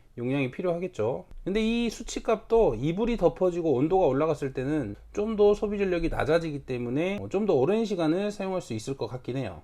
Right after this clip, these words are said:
차량에서 사용한다고 생각을 하고 이 위쪽으로 이불을 덮어놓고 약 한 십 분 뒤에 온도를 한번 측정을 해보도록 하겠습니다. 지금 막 구동을 했는데 온도는 이십칠 도 정도 되네요.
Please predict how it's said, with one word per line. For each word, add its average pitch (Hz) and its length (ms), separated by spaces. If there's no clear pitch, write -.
차량에서 214 640
사용한다고 196 500
생각을 185 360
하고 175 220
이 139 240
위쪽으로 190 600
이불을 202 480
덮어놓고 170 1040
약 123 200
한 165 120
십 240 260
분 277 160
뒤에 165 220
온도를 170 480
한번 139 240
측정을 147 340
해보도록 120 380
하겠습니다. 95 580
지금 220 240
막 185 200
구동을 214 320
했는데 190 340
온도는 202 600
이십칠 214 540
도 254 160
정도 165 320
되네요. 104 540